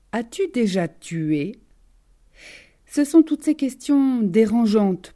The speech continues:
parce qu'intimes, que pose la pièce à chaque personne du public. Des questions qu'il est bon de se poser pour réfléchir à ce qu'est vraiment la guerre, au traumatisme qu'elle engendre chez tous les humains qui la vivent, quel que soit leur camp.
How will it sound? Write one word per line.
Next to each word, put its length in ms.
parce 240
qu'intimes, 720
que 100
pose 340
la 140
pièce 500
à 140
chaque 400
personne 520
du 120
public. 560
Des 120
questions 360
qu'il 240
est 60
bon 280
de 180
se 200
poser 500
pour 220
réfléchir 560
à 80
ce 140
qu'est 220
vraiment 480
la 200
guerre, 480
au 120
traumatisme 880
qu'elle 200
engendre 540
chez 200
tous 180
les 260
humains 160
qui 160
la 160
vivent, 240
quel 160
que 100
soit 220
leur 300
camp. 280